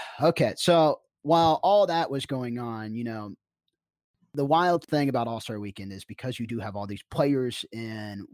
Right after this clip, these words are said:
one arena in one city, you also have every ounce of national media there, every ounce of international media that was there. And so Woj and Shams were doing their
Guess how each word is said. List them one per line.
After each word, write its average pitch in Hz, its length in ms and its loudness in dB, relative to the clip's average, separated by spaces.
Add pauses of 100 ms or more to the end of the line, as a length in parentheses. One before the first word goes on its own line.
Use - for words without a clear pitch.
(120)
one 131 280 -4
arena 110 540 -6
in 101 180 -12
one 104 240 -8
city, 127 500 -2 (220)
you 151 80 4
also 180 280 2
have 135 420 0 (240)
every 160 540 2
ounce 139 480 -8 (140)
of 110 420 -8
national 143 460 -4
media 135 340 -2
there, 127 360 -6
every 120 460 -10
ounce 107 420 -10
of 87 280 -12
international 139 640 2
media 113 360 -4
that 107 140 -8
was 104 180 -10
there. 104 300 -8 (440)
And 98 100 -10
so 104 160 -4
Woj 147 360 4
and 131 100 0
Shams 131 400 -2
were 113 100 -6
doing 117 240 -2
their 123 180 -4